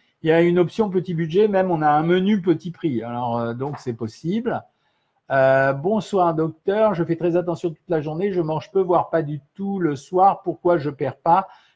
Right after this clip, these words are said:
Lola, je peux pas savoir. Essaye de remplir ton bilan minceur. On n'a pas, nous, on n'a pas de problème avec des gens comme toi. Donc, essaye de remplir le bilan minceur et tu auras une réponse.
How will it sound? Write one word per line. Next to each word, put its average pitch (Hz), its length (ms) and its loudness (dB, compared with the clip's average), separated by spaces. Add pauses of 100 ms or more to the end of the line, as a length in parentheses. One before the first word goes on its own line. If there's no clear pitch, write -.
Lola, 180 400 4
je 170 120 0
peux 170 160 0
pas 214 120 2
savoir. 180 520 2
Essaye 220 380 0
de 170 140 2
remplir 180 640 -2
ton 151 140 -8
bilan 180 340 -6
minceur. 160 680 -2 (380)
On 156 80 -4
n'a 165 160 4
pas, 208 300 4
nous, 185 160 -2
on 185 80 -2
n'a 175 120 0
pas 214 100 2
de 214 60 -6
problème 185 320 0
avec 143 200 -4
des 139 120 -4
gens 147 160 -4
comme 127 240 -10
toi. 135 320 0
Donc, 131 240 -6 (180)
essaye 190 280 2
de 196 60 0
remplir 185 340 2
le 170 100 4
bilan 156 240 -2
minceur 165 440 2
et 180 100 2
tu 151 120 -6
auras 165 200 4
une 139 100 0
réponse. 127 720 -6